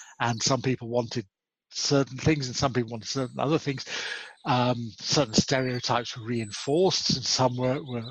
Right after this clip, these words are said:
were, were, were blown out of the water. It was really quite,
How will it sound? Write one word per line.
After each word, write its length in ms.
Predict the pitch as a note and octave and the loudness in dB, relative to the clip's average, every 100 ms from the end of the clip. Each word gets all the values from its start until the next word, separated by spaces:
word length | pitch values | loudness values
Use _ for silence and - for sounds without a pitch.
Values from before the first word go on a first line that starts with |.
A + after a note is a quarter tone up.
| G3+ | -14
were, 160 | C#3 A#2+ A2 _ C3+ | -8 -8 -8 _ -8
were, 120 | A#2 - _ - | -8 -8 _ -6
were 120 | B2 | -2
blown 260 | C#3 C3+ D3 | 2 2 4
out 160 | C3+ | 0
of 60 | - | -4
the 80 | C3 | -6
water. 300 | F3 - B2 | -6 -6 -12
It 40 | |
was 120 | G#2+ | -8
really 120 | B2+ | -8
quite, 300 | A2+ C3+ B2+ | -4 -2 -2